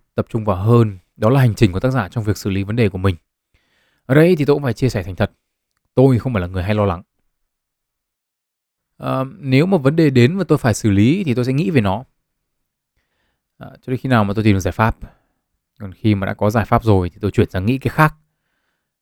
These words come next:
À, ngoài ra thì tôi không lo lắng về những điều bất ngờ có thể xảy ra.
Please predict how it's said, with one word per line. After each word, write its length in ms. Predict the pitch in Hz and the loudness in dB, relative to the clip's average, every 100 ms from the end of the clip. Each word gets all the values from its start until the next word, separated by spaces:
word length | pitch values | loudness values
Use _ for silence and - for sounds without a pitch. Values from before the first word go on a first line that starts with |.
| _ _ | _ _
À, 80 | 135 | -10
ngoài 220 | 135 135 | -4 -2
ra 220 | 151 151 | 0 0
thì 120 | 147 | 0
tôi 140 | 123 135 | 0 -2
không 140 | 139 | -2
lo 100 | 139 | 0
lắng 300 | 135 117 139 | 0 0 -2
về 140 | 143 104 | -4 -4
những 180 | 143 | -4
điều 260 | 131 101 95 | 0 0 0
bất 120 | 165 156 | -2 2
ngờ 200 | 113 92 | 4 2
có 60 | 101 | 0
thể 100 | 107 | -4
xảy 120 | 92 | -2
ra. 280 | 95 110 | 0 -2